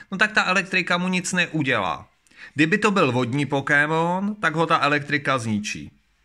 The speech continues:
Takže podle toho musíte dávat pozor,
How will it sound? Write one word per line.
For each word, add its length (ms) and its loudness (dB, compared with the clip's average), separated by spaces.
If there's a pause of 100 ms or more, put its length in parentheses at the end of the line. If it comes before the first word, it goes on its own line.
(600)
Takže 240 -2
podle 300 0
toho 300 -2
musíte 380 -2
dávat 380 0
pozor, 680 -6